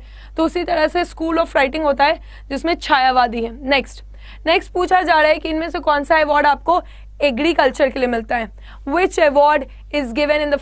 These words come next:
field of agriculture? क्या ये कलिंग अवार्ड है, बॉरलॉग है ना, बॉरलॉग अवार्ड है, या धन्वंतरी अवार्ड है, या भटनागर अवार्ड है? तो भटनागर award you have studied just now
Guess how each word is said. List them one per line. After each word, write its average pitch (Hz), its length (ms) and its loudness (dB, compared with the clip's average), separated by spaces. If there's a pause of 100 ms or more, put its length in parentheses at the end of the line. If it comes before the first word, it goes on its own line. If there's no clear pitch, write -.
field 302 240 2
of 277 160 4 (420)
agriculture? 285 680 2 (380)
क्या 311 120 4
ये 320 180 0
कलिंग 311 400 0
अवार्ड 285 340 4
है, 269 320 -2 (340)
बॉरलॉग 277 640 4 (300)
है 294 60 2
ना, 294 140 2
बॉरलॉग 269 500 2
अवार्ड 277 340 4
है, 254 220 0 (280)
या 269 120 4
धन्वंतरी 277 640 -2
अवार्ड 277 360 4
है, 247 240 -2 (240)
या 339 100 4
भटनागर 262 520 0
अवार्ड 233 280 0
है? 220 80 -2 (360)
तो 294 80 2
भटनागर 311 520 0
award 330 240 4
you 320 140 2
have 311 180 4
studied 277 420 0
just 285 220 2
now 277 220 2